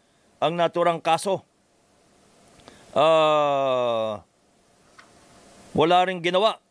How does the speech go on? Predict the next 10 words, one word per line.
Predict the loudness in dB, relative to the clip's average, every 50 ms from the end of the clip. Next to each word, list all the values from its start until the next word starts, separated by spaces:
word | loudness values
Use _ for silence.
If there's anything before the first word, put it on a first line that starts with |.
| _ _ -8
Anong | -8 -6 -4 -4 -2
nangyari | -2 0 0 2 2 0 0 0
dito? | -2 -2 0 0 0 -2 -2 -4 _ _ _ _ _ _ _ _ _ _ _ _ _ _
Meron | -4 -2 -2 -2 -2 -2 -2
pa | -2
nag-positive | -2 -2 -4 -2 -2 -2 -2 -2 -4 -6 -8 -6 -6
dito, | -4 -4 -4 -4 -4
buti | -6 -6 -6 -4 -2 -2
walang | 0 0 0 0 -2
namatay. | -2 -4 -2 0 0 0 0 -2 -6